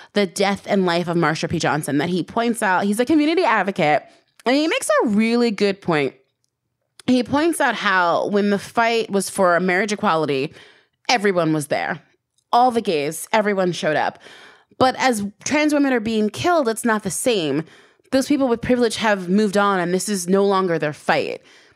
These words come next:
They're not showing up with the same energy. They're not showing up at all. That's a thing that the community really needs to, like, take a look at themselves and, like, ask, like, "Why,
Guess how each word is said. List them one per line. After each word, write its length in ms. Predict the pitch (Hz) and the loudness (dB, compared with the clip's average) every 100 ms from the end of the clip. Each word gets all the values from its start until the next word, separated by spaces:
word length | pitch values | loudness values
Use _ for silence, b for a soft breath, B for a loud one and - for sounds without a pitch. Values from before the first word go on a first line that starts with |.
| b - | b -2
They're 180 | 214 214 | 0 2
not 320 | 202 202 170 | 2 2 0
showing 300 | - 220 214 | -2 0 0
up 100 | 196 | -2
with 120 | 196 | -6
the 100 | 190 | -6
same 240 | - 185 | -4 -2
energy. 280 | 175 175 175 175 | 0 0 -2 -2
They're 80 | |
not 200 | 175 262 | 0 -2
showing 320 | 262 - 220 185 | -2 -2 0 0
up 140 | 156 | -4
at 80 | - | -2
all. 360 | - 127 76 117 b b b b b - | 0 0 -2 -6 b b b b b -12
That's 560 | 247 262 277 311 320 330 | -6 -2 0 2 0 -2
a 80 | |
thing 300 | 311 285 285 | 0 0 2
that 140 | 285 277 | 0 0
the 80 | 285 | -2
community 440 | 285 277 277 277 | 0 0 0 0
really 260 | 254 254 262 | 2 2 2
needs 240 | 254 247 | -2 -4
to, 140 | - 269 | -2 0
like, 420 | 254 254 247 - _ _ _ _ _ - | 2 0 -2 -12 _ _ _ _ _ -12
take 280 | - 277 247 | -4 -2 2
a 60 | |
look 180 | 233 233 | 0 0
at 120 | 233 | -2
themselves 480 | 220 220 226 208 202 | -2 -2 0 0 0
and, 180 | 202 196 | 0 2
like, 180 | 185 180 | 0 0
ask, 340 | 185 151 160 - | 0 0 -2 -4
like, 140 | 175 | -4
"Why, 720 | 175 175 185 185 185 185 185 | -2 2 4 4 2 0 -2